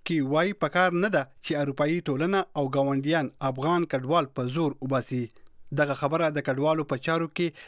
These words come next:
د ناروې کمیټې ان آر سی په خپل یو رپورت کې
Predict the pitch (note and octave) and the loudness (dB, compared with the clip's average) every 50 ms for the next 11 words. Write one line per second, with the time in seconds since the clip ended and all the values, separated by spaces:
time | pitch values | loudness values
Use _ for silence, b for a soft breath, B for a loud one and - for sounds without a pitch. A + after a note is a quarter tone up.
0 | B B D3 C#3+ D3 E3 E3+ E3+ E3+ E3+ E3+ D#3+ - - C#3 C3+ C3 B2+ E3+ D#3 | B B 0 2 2 2 2 2 2 2 0 0 0 0 0 0 0 0 -2 -2
1 | C#3 A#2 - - - F3+ F#3+ F#3+ - - - C#3+ C#3+ C3+ C3+ C3 - - F#3 E3 | -2 -4 -8 -6 -4 -4 -4 -4 -6 -4 -2 -2 -2 -2 -2 -4 -4 -2 -2 -2
2 | B2 - - - C#3 - - E3 D#3 D3 C#3+ C#3 C3+ C3+ C3+ - F#3+ F#3+ - - | -4 -6 -8 -8 -6 -4 -2 -2 0 0 0 0 0 -2 -2 -2 -2 -2 -2 -2
3 | - B2+ | -4 -4